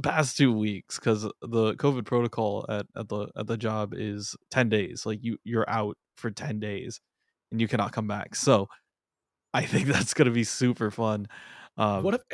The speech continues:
Speaker 1: and
Speaker 2: everybody
Speaker 1: it
Speaker 2: gets covid?
Speaker 1: th-, that's what we were saying. It was like, we just have to close our doors. Like, it's literally to the point where tomorrow, like, today I close, li-, like, I closed, like, a middle shift. So it was, like, a two to ten shift. Um,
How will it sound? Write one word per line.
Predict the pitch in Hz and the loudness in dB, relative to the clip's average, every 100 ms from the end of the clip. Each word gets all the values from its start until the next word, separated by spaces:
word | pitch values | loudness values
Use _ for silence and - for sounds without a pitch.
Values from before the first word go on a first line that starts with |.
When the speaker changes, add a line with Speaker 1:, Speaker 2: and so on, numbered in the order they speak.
| 151 175 | 0 4
Speaker 1:
and | 123 113 | 4 4
Speaker 2:
everybody | |
Speaker 1:
it | 127 | 2
Speaker 2:
gets | 107 | -4
covid? | - 123 139 104 87 - _ _ _ _ - - | -8 -6 -6 -8 -12 -20 _ _ _ _ -14 -8
Speaker 1:
th-, | - 135 | -4 0
that's | 110 110 - | 0 0 0
what | 120 | 2
we | 117 | 2
were | 113 | 2
saying. | 123 | 2
It | 113 | 2
was | 107 | 2
like, | 110 104 | 0 -2
we | - 110 117 | -4 -2 -2
just | 113 113 | 0 0
have | 110 | 0
to | - | 2
close | 117 104 | 2 2
our | 98 | 0
doors. | 104 101 - - | -2 -4 -8 -6
Like, | - 107 - - _ _ | -2 -2 -4 -16 _ _
it's | - 135 131 | 4 4 6
literally | 127 151 165 160 | 6 8 8 6
to | 143 139 | 4 2
the | 120 | 0
point | - 110 117 | 0 0 0
where | 107 107 101 98 _ _ _ _ _ | 0 0 0 -4 _ _ _ _ _
tomorrow, | - 113 104 110 127 139 139 _ _ _ _ | 2 4 6 6 6 4 0 _ _ _ _
like, | 120 113 - - | 2 2 0 0
today | 151 160 113 | 6 8 6
I | |
close, | - 117 101 95 - - | 4 0 0 -2 -8 -2
li-, | 117 101 | 2 2
like, | - 110 107 | 0 -2 -2
I | 113 | 0
closed, | 123 113 104 - - - - - | 4 4 4 -4 -14 -16 -20 -4
like, | 113 104 | -2 -2
a | 113 | -2
middle | 107 107 107 | 2 4 4
shift. | - 101 - | 2 -2 0
So | 110 | 0
it | |
was, | 107 104 | 0 0
like, | 104 | -2
a | 107 | -2
two | - 117 | 0 0
to | 101 | 0
ten | 98 104 | -2 -2
shift. | - 131 139 - _ _ _ - _ - | 0 -2 -2 -8 _ _ _ -20 _ -4
Um, | 110 107 98 | 0 2 0